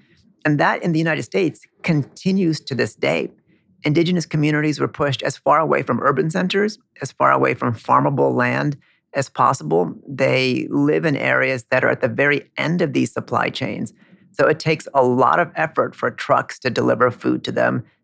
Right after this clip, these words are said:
at the same time, because they're at the end of these supply chains, the food is at a very high price.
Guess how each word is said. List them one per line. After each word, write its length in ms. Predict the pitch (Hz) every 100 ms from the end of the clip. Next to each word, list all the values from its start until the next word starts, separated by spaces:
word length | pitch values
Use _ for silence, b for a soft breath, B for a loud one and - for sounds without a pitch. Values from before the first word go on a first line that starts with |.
| -
at 80 | -
the 80 | 135
same 240 | 175 180
time, 260 | 190 180 131
because 320 | 131 143 127
they're 100 | 127
at 120 | 127
the 140 | - 135
end 180 | 165
of 120 | 185 131
these 200 | 123 -
supply 340 | - 123 120
chains, 380 | 123 123 123 117
the 60 |
food 320 | 117 - 139 127
is 200 | 120 - b b b -
at 100 | 143
a 60 | 127
very 240 | 139 135
high 160 | 131 127
price. 420 | 143 131 113